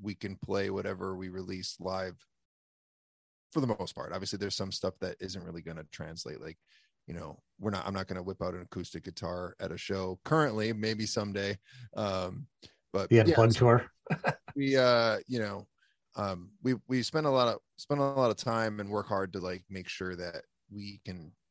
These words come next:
Speaker 1: sound good live. Uh, so, um, try to limit as many things that can go wrong as possible, but we're always seeming adding some new wrinkle. <laughs>
Speaker 2: Well, you seem very comfortable in it, and that's what makes it really fun for a band,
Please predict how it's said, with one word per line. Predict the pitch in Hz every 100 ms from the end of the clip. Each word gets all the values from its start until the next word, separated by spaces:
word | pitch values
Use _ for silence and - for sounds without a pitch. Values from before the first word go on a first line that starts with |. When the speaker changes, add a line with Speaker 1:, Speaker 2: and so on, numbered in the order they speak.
| _ -
Speaker 1:
sound | 127 107 92
good | 92 85
live. | 85 71 65 _ _ _ _ _
Uh, | 80 80 - -
so, | - 98 87 85 _ - _
um, | 85 87 87 - _ _ _ _ _ _ - _ _ _ -
try | - 117 117 113
to | 113 107
limit | 101 110 113 107
as | - 104 101
many | 104 104 104 95
things | 98 98 101
that | 101
can | 104
go | 104
wrong | 98 95 98 98
as | -
possible, | 98 92 - 87 87
but | 90 78 - -
we're | 95 90
always | 92 -
seeming | 92 92 92
adding | 98 95 92 95
some | - 92 110 107
new | 107 95
wrinkle. | 107 120 156 - -
<laughs> | - - - - - _ _ _ _ _ - - _ _ -
Speaker 2:
Well, | 147
you | 147
seem | 175
very | 147 117
comfortable | - 117 113 104
in | 95
it, | 110
and | 107
that's | 104 113
what |
makes | 110 104
it |
really | 113 95
fun | - 104 98
for | 98
a | 90
band, | 98 90